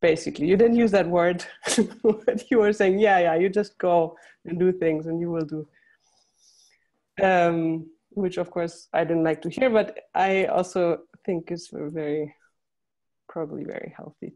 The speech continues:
to be reminded of. <laughs> Um, so, no further ado, I wanted to hear if you want to say a few words about who you are, so people know that, besides this little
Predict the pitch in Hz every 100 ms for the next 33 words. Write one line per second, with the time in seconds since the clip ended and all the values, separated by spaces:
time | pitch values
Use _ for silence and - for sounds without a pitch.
0 | - 147 147 _ _ 165 156 156 151 151
1 | 170 - 185 - _ - _ _ - _
2 | _ _ _ _ _ _ _ _ _ -
3 | 202 185 180 170 165 165 165 156 _ _
4 | _ _ _ - _ _ _ - 247 214
5 | 170 151 - - _ _ _ _ _ _
6 | 190 220 226 247 233 214 202 196 185 196
7 | 214 226 233 240 233 220 208 196 233 233
8 | 233 233 233 202 196 - 226 220 202 190
9 | 180 170 170 175 - - _ _ _ _
10 | - 220 208 202 175 185 240 294 - 190
11 | - 190 185 175 165 170 220 311 - -
12 | - 175 165 165 170 175 - 175 170 175
13 | 165